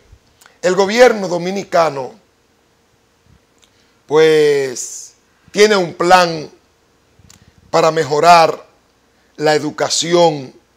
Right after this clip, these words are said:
en la República Dominicana. Lo cierto es, presidente, y le voy a hablar única y exclusivamente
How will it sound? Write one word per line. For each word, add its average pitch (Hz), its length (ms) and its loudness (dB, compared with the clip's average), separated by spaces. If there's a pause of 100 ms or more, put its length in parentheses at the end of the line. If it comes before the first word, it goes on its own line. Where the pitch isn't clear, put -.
(760)
en 160 160 -2
la 151 80 0
República 151 1040 -6 (720)
Dominicana. 120 880 -2 (2000)
Lo 180 120 -2
cierto 190 580 4
es, 180 200 0
presidente, 143 880 -8
y 151 80 -6
le 151 100 -2
voy 190 220 2
a 190 40 4
hablar 165 580 2 (1120)
única 214 760 0
y 165 120 -2
exclusivamente 147 1300 -6